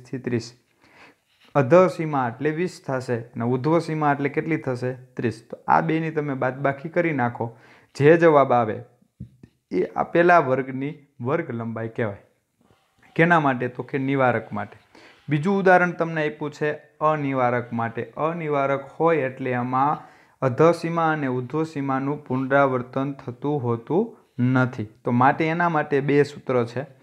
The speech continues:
પહેલાં નીચેના સૂત્રની આપણે માહિતી મેળવીએ. સાવ સિમ્પલ છે. જે નિવારકમાં કરીએ છીએ એમ જ કરવાનું છે, પરંતુ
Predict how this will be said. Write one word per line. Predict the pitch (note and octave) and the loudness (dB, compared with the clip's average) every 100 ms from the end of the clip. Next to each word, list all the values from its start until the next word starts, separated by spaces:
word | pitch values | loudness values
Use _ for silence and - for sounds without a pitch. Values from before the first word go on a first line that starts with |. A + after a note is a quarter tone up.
| - - - | -20 -20 -2
પહેલાં | D#3+ D3+ | 2 2
નીચેના | C#3+ C#3+ F3 F3 | 2 0 0 0
સૂત્રની | E3 D#3 E3 D#3 D3+ | -2 -4 -4 -2 0
આપણે | C#3 C#3+ C3+ | 0 0 -2
માહિતી | C#3 B2 B2+ B2+ C#3 | 0 -2 -2 -2 -2
મેળવીએ. | C#3 C#3 A#2 A#2 - _ _ | 0 0 -2 -4 -8 _ _
સાવ | - D#3 D3+ | 0 4 4
સિમ્પલ | D3+ C#3+ C#3+ C#3+ C3+ | 2 -6 -4 -4 -4
છે. | B2 A#2+ - _ _ _ _ _ _ - | -6 -12 -14 _ _ _ _ _ _ -2
જે | C#3+ D#3+ F3 F3+ - | 4 6 4 0 -6
નિવારકમાં | C3+ C#3 E3+ F#3+ F#3+ F#3+ F3 | -4 0 4 4 2 -2 -4
કરીએ | F3 E3 D#3+ D#3 | -2 -2 0 -2
છીએ | D3+ D#3 D3 | -2 -4 -2
એમ | D#3+ | -4
જ | E3+ E3 | -6 0
કરવાનું | D#3 D3+ C#3 B2 | 2 4 4 2
છે, | A#2 B2 C3+ - _ _ _ - | -4 -6 -8 -12 _ _ _ 4
પરંતુ | F3 G3+ F#3+ - | 4 4 0 -6